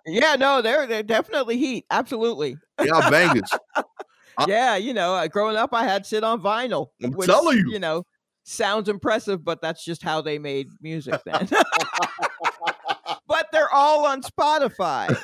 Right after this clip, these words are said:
Speaker 1: I think they're all,
Speaker 2: <laughs>
Speaker 1: all of the old school Sesame Street, like,
Speaker 2: Yeah.
Speaker 1: albums, like Big Bird Sings and all this other stuff.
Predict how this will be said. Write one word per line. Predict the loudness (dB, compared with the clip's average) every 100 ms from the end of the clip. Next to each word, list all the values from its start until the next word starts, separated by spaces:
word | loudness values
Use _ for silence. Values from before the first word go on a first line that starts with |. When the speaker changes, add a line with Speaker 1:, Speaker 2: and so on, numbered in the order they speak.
| 2 2
Speaker 1:
I | 0
think | 0 0
they're | 0
all, | 4 4 4 0 _
Speaker 2:
<laughs> | -10 -8 0
Speaker 1:
all | 2 4 2
of | 0
the | -2
old | 2 2 2 -2
school | -14 -6 0 2 2 0 -2 -8
Sesame | -6 -6 -6 -10 -10
Street, | -8 -4 -2 -2 -6 -6 -2
like, | 0 0
Speaker 2:
Yeah. | 0
Speaker 1:
albums, | 0 0 0 -4 -8 -18 _
like | -6 -6 -6
Big | -6 -6 -2
Bird | -4 -4 -10
Sings | -10 -8 -8 -10 -16 -12
and | -12 -14 -20 _ _
all | -4 -4
this | -4
other | -4 -6
stuff. | -6 -6 -6